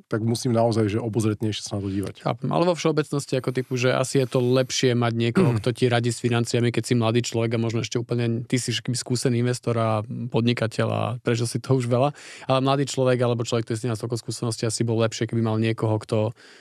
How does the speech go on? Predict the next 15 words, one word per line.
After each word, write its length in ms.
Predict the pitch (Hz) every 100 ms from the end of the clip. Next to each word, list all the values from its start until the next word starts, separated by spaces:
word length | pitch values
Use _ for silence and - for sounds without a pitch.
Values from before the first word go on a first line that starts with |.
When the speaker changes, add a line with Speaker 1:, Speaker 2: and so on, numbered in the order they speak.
| _
Speaker 2:
mu 100 | -
s 100 | 110
tým 80 | 117
poradí. 400 | 107 104 101 104 - _ _ _ _ _ _ _ _ _
Či? 240 | - 175 - _ _ _ _ _ _ _ _ _ _ _ _ _
Speaker 1:
No, 280 | 113 110 113
ja 80 |
by 80 | 123
som 120 | 123
ešte 120 | 120 -
povedal 240 | 123 123
tak, 120 | 127
že 120 | 127
ja 80 | 123
mám 400 | 131 127 117 -